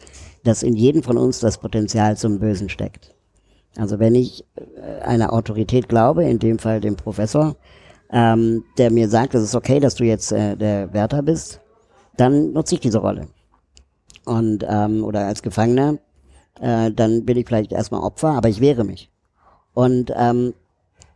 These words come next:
so, äh, äh, entsetzt war er von der Erkenntnis, dass in jedem von uns das Potenzial zum Bösen steckt, dass er dann irgendwann sich die Frage gestellt hat, ob in jedem von uns nicht auch das Potenzial zum Guten steckt.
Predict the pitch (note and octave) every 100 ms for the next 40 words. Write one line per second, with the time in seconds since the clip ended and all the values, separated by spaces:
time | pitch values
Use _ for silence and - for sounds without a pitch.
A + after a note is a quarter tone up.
0 | _ _ _ _ _ _ _ _ _ _
1 | _ - C3+ D#3+ D#3 D3 C3 A#2 B2+ E3
2 | - A2+ C3+ A#2+ - B2 A2 A2 C#3 C3
3 | A#2 B2+ A#2+ C3+ D#3 B2+ B2 B2 - -
4 | B2 A#2 A#2 A#2+ B2 A#2 B2 D#3+ D#3+ -
5 | A2 B2 _ _ _ _ - C#3 D#3 C3+
6 | C3 C#3+ D#3 F3+ F#3 C#3 C#3 C#3 - A2
7 | D3+ D3+ C#3 - B2 A#2+ A2+ A#2 - _
8 | _ _ _ _ _ _ _ _ - A2+
9 | - C#3+ A#2+ A#2+ C#3+ D3+ B2+ C3 C3 B2
10 | A2+ A2 A2+ A#2 - A#2 A2 A2+ - A#2
11 | A2+ - G#2+ G#2 B2 A#2+ G2 - F2+ -